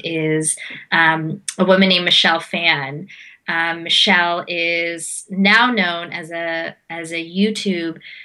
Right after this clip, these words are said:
star, but, um, you know, just a few years ago, she, on her laptop, um, you know, while going to community college, um, started making makeup tutorial videos on her laptop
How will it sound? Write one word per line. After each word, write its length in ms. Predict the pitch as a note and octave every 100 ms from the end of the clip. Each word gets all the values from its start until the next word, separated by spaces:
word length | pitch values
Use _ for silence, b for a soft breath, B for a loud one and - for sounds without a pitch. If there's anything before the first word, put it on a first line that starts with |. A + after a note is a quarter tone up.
| B
star, 640 | - - F3+ E3 D#3 D#3+
but, 340 | D#3 E3 E3 D#3+ E3+
um, 580 | E3 D#3+ D#3+ D#3+ E3 - _
you 140 | F#3+
know, 120 | F#3 F3+
just 300 | G3+ G3+ -
a 60 |
few 160 | F#3+ F#3
years 320 | E3+ G3 G#3+
ago, 380 | G#3 F#3 D#3+ D#3+
she, 640 | D#3 - F3+ F3 F3 E3+ -
on 160 | F3
her 140 | F#3 E3
laptop, 720 | E3 G#3 A#3 - D#3 D#3 - _ _
um, 600 | E3+ E3 E3 D#3+ D#3 D#3+ -
you 100 | F3+
know, 120 | F3
while 160 | E3+ E3
going 240 | E3+ E3+
to 160 | - -
community 360 | F#3+ G3+ F#3+
college, 640 | G3 E3 D#3+ D#3+ D#3 - B B B B
um, 200 | F3+ E3+
started 380 | D#3+ G#3 G3 F#3
making 420 | F3+ F3 F3 F3
makeup 340 | F#3 F#3+ A3+ F#3 - _ _
tutorial 600 | - G3 - G3+ A3 G3 D#3
videos 580 | D#3 D3+ C#3+ D3 - -
on 200 | F3 E3
her 260 | D#3+ E3 E3
laptop 480 | A#3+ D#4 D3+ D#3